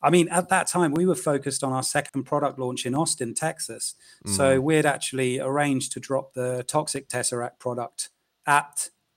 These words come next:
Speaker 1: the, you know, the live event. And we had invested, you know, we had invested considerably time and financially in, in making that happen. And also was gonna be, uh, I was due to speak there. This was, like, the first meeting of probably most of the team in person that we would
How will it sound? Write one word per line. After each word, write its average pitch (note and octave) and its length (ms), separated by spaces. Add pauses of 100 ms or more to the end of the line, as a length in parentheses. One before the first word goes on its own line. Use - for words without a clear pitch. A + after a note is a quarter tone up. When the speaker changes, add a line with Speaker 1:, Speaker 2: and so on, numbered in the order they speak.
Speaker 1:
the, C#3 60
you C#3 100
know, C3 140
the C3 100
live C3 260
event. B2 440 (400)
And B2+ 340
we C#3+ 140
had C#3 120
invested, C3+ 640 (540)
you C#3 160
know, A#2+ 240 (240)
we D#3 100
had D#3 80
invested C#3 480
considerably B2+ 680
time B2+ 540 (100)
and D3 200
financially C3+ 680
in, B2 240
in C3 220
making C3+ 300
that C3 160
happen. C3+ 260
And D3+ 120
also A3 300
was D#3 140
gonna D3+ 180
be, C#3+ 240 (340)
uh, D3 220
I F#3 100
was A3 140
due D3 140
to - 100
speak C3+ 320
there. D3+ 280 (440)
This E3 220
was, E3 120
like, D3 200
the - 80
first E3 400
meeting D3+ 400
of C#3 260
probably C#3+ 580
most D#3 440
of C#3 60
the D3 60
team C#3+ 300
in C#3 140
person D3 500
that C3 100
we C#3 140
would C3+ 320